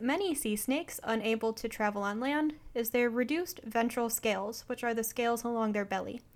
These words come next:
Since many sea snakes live their lives at sea, they don't really need the ventral scales, so since they're typically used for crawling on land or to assist with climbing trees. Sea kraits, on the other hand,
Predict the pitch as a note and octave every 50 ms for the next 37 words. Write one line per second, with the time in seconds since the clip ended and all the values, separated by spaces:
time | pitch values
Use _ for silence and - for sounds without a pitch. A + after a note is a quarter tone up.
0 | - - - - - - - - - - - - - C#4 C4+ C4+ - C#4+ D4+ E4+
1 | F#4 F4 - - B3+ B3 A#3+ - - C#4+ C#4+ C#4+ C#4 - - - - A#3 A3+ A3+
2 | A3+ A3 G#3+ G#3 F#3+ F#3+ G3 G#3 G3 - - - - D4 D4+ D4+ D4+ D4 - -
3 | - - - - - D4 C#4 E4 F#4 F4 E4 D#4+ D#4 D4 C4+ C4+ D4 C#4 C#4 A3
4 | G3+ G#3 G3+ G3+ G3+ - G#3 G3+ - - - - - - - A3 - - - -
5 | - - A#3+ A#3 A#3 A3 - - - - - - A3+ A3+ - - A#3+ A#3 A#3 D#4
6 | D4+ D#4 D4+ C#4+ C#4+ C4+ B3 A#3+ A#3+ A#3+ - - - G#3 G#3 - - A#3 A3 G#3+
7 | G#3+ G3+ G3 G3+ G#3 A#3+ B3+ B3+ C4 C4 C4 - - A#3 A3+ A3+ A3+ A3 - A#3+
8 | A3+ A3+ - - F4 - - - D4 C#4+ C#4 - - A3+ A3 A3 G#3+ G#3+ G#3 -
9 | A#3+ G#3+ - - - - - - _ _ _ - - - - - - - - -
10 | - - - - - - - - - - - - - - C#4 B3+ - - - D#4
11 | F#4+ G4+ - - - - A3+ A3 G#3 G#3 G#3+ G#3+ A3 A3+ A3+ B3+ D4+ E4 F4+ F4
12 | E4+